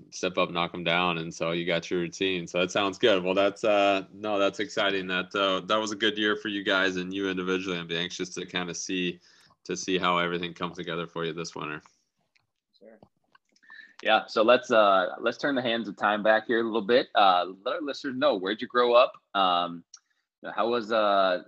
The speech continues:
Speaker 2: how was the neighborhood? You know, what were games like in the neighborhood? And then, you know, we can obviously jump into a little bit more about, you know, some of the,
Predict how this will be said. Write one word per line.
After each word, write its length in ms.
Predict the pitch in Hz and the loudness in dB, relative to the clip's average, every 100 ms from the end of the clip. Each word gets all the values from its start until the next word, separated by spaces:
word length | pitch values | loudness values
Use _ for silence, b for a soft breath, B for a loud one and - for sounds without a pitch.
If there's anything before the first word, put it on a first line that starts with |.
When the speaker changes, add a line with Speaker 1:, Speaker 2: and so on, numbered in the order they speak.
| - | -4
Speaker 2:
how 140 | 113 | -2
was 120 | 120 | -2
the 80 | 101 | -4
neighborhood? 500 | 107 110 113 113 117 | -4 -4 -2 -2 -2
You 80 | 110 | -2
know, 80 | 107 | -4
what 140 | 107 | -2
were 80 | 120 | -2
games 280 | 104 110 110 | -2 -6 -2
like 180 | 107 104 | -4 -4
in 60 | |
the 60 | 107 | -4
neighborhood? 500 | 110 110 110 117 117 | -4 -2 -2 0 0
And 120 | 104 | -2
then, 140 | 92 92 | -6 -6
you 80 | |
know, 80 | 92 | -6
we 140 | 95 95 | -6 -4
can 180 | 92 87 | -6 -2
obviously 420 | 87 92 - 90 | -2 -2 -8 -10
jump 260 | 82 90 87 | -6 -8 -8
into 260 | 87 - | -12 -8
a 40 | 90 | -6
little 140 | 90 | -4
bit 160 | 87 87 | -4 -4
more 180 | 85 87 | -2 0
about, 360 | 85 80 78 | 2 2 2
you 60 | - | -2
know, 100 | 85 | -10
some 200 | - 92 | -8 -8
of 60 | 85 | -2
the, 240 | 80 | 0